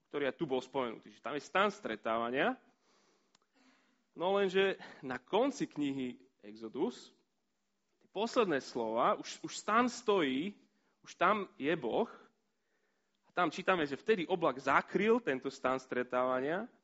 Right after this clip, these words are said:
a Hospodinová sláva naplnila ten príbytok. Čiže Boh už tam býva. A Mojžiš sa nemohol priblížiť k stanu stretávania,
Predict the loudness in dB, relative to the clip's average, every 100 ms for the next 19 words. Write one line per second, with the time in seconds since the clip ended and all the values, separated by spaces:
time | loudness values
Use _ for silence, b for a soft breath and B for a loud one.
0 | b b b -10 0 0 2 2 4 4
1 | 2 2 4 4 4 4 4 4 0 2
2 | -2 -6 -12 -14 -12 -12 -14 -18 -16 0
3 | 2 2 2 -2 0 0 -2 -4 -10 _
4 | _ _ _ _ _ _ _ _ 0 6
5 | 6 4 -2 -6 -12 -20 _ _ _ _
6 | _ _ -6 2 4 6 4 4 2 0
7 | 0 2 2 0 -6 -8 -2 0 0 -4
8 | -10 -6 -2 -2 0 -2 -4 -6